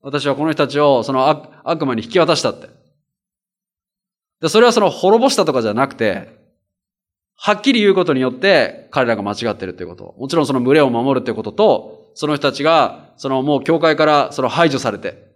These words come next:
で、その守りっていうか、そのフェローシップの中に入ってこれないので、その、許しとか、慰めとかを受けられなくしたんですよ。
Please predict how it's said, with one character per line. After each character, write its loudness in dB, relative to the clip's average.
で、 -14
そ -4
の 2
守 4
り 2
っ -16
て -2
い 4
う 2
か、 0
そ -6
の -2
フ -14
ェ 2
ロ 6
ー 6
シ -6
ッ -16
プ -6
の -2
中 0
に -4
入 -2
っ -12
て -4
こ -2
れ 4
な 4
い 2
の -2
で、 2
そ -2
の、 -2
許 2
し -2
と -2
か、 -16
慰 2
め 2
と -2
か 0
を -2
受 -4
け 0
ら 4
れ 2
な 0
く -6
し -8
た -2
ん -10
で -18
す -20
よ。 -20